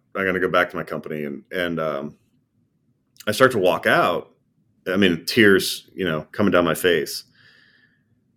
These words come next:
And the battalion sergeant major, who was not well respected, and, uh, you know, I, I don't know whatever happened to him. I don't re-, I don't have any regard for him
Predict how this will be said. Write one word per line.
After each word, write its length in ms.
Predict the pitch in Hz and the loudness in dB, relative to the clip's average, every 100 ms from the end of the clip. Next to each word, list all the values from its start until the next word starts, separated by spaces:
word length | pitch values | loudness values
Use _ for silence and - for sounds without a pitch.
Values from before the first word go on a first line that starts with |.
| - | 0
And 140 | 113 | 2
the 60 | 104 | 2
battalion 340 | 104 131 170 | 2 4 4
sergeant 240 | 170 131 107 | 4 4 6
major, 300 | 104 92 87 | 4 4 0
who 520 | 104 95 92 87 - _ _ _ _ _ - | 2 4 4 2 -4 _ _ _ _ _ -10
was 300 | 110 110 101 | 0 2 4
not 200 | 131 127 | 4 6
well 160 | 113 | 6
respected, 680 | 107 98 101 - - 90 85 | 4 2 -2 -2 0 0 0
and, 360 | 76 90 85 76 - | -2 -6 -6 -8 -10
uh, 80 | 80 - | -10 -4
you 80 | 98 | -2
know, 180 | 82 71 | -2 0
I, 220 | 98 92 - | 0 0 -2
I 80 | 98 | 0
don't 240 | 98 92 | 0 0
know 140 | 95 | 0
whatever 200 | 90 87 | 2 0
happened 300 | 87 92 87 | 0 -4 -4
to 100 | 87 | -4
him. 140 | 87 87 | -2 0
I 40 | |
don't 200 | 90 90 | 0 -2
re-, 160 | 90 90 - | -6 -10 -4
I 80 | 90 | -2
don't 240 | 87 80 _ _ - | -2 -6 _ _ -10
have 140 | 90 | -6
any 200 | 85 82 | -4 -4
regard 480 | 67 90 90 87 90 | -6 -6 0 0 0
for 120 | 90 | -4
him 360 | 87 85 80 73 | -6 -6 -6 -8